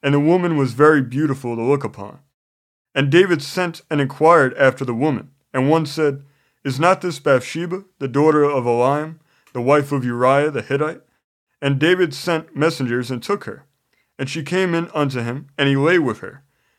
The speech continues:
for she was purified from her uncleanness. And she returned unto her house. And the woman conceived, and sent and told David,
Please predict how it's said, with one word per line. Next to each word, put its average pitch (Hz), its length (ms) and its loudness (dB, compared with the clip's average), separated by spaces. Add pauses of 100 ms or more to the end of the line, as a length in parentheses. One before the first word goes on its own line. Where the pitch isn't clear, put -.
for 135 140 -2
she 151 160 -4
was 139 160 -2
purified 131 680 2
from 127 160 -4
her 127 140 0
uncleanness. 123 760 -4 (340)
And 135 140 -2
she 151 100 -4
returned 151 560 0
unto 135 240 -2
her 113 180 0
house. 127 500 -4 (640)
And 135 100 0
the 139 60 4
woman 170 320 2
conceived, 127 760 -10 (380)
and 127 180 -2
sent 170 320 -4
and 127 120 -6
told 147 320 0
David, 131 440 -2